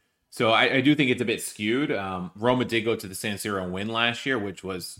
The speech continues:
a shocker to, to even myself, who, who's a Roma fan, right? I didn't think they would go to the San Siro and get that win. They did.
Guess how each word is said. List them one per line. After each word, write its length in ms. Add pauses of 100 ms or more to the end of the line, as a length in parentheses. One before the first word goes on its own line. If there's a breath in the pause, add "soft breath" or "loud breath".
a 60
shocker 420
to, 300
to 260
even 120
myself, 420
who, 260
who's 240 (140)
a 40
Roma 260
fan, 300
right? 140
I 40
didn't 160
think 100
they 80
would 120
go 120
to 120
the 60
San 200
Siro 180
and 80
get 180
that 180
win. 140
They 140
did. 380